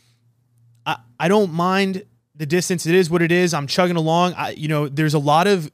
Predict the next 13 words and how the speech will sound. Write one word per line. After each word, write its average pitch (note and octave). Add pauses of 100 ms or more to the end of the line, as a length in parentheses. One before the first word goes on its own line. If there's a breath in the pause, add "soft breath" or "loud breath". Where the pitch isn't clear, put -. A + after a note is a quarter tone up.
(120)
great E3
energy F3 (280 soft breath)
between F3
us. G3+
Like, C#3
when D3+
we G#3+
are G3
actually E3
together E3
physically E3
in D3
person, F#3+